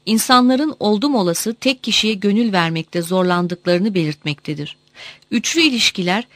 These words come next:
dünya şiirinin, tiyatro ve kurgunun en beylik konusu olduğu gibi avukatların büyük bölümü içinde altın yumurtlayan bir tavuktur. İhanet insanı zedeleyen ve aşağılayan bir davranıştır.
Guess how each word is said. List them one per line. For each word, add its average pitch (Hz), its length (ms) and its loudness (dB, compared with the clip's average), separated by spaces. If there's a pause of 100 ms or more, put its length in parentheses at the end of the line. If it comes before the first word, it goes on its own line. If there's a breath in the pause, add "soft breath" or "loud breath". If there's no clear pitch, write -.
(240 soft breath)
dünya 226 340 4
şiirinin, 196 680 0
tiyatro 214 560 0
ve 180 80 0
kurgunun 180 600 -2 (100)
en 262 260 2
beylik 220 300 0
konusu 190 360 -4
olduğu 170 380 -2
gibi 185 320 -4 (320 loud breath)
avukatların 214 760 0
büyük 220 280 -2
bölümü 165 280 -2
içinde 180 480 -4 (180)
altın 180 380 0
yumurtlayan 170 560 -2
bir 190 100 -4
tavuktur. 160 640 -8 (840 loud breath)
İhanet 285 540 4
insanı 247 440 2
zedeleyen 185 680 0
ve 214 100 0
aşağılayan 196 720 0
bir 185 180 -2
davranıştır. 160 840 -2